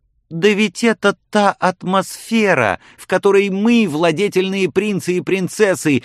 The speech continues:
и все царствующие особы, живём.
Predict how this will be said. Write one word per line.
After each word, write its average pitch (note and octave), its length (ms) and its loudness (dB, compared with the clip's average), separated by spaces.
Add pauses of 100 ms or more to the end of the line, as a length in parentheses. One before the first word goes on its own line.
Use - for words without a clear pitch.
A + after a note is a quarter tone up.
и G#3 120 0
все F3+ 300 0
царствующие D3 880 -4
особы, E3 520 0
живём. D#3+ 920 2